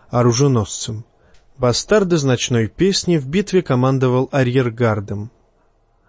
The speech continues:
Это благодаря ему Станис сумел добраться до галей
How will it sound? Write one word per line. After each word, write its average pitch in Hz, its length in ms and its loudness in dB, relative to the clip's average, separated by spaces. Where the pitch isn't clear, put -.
Это 135 200 0
благодаря 151 520 4
ему 170 260 4
Станис 113 460 0
сумел 117 380 0
добраться 117 580 0
до 113 120 0
галей 113 440 0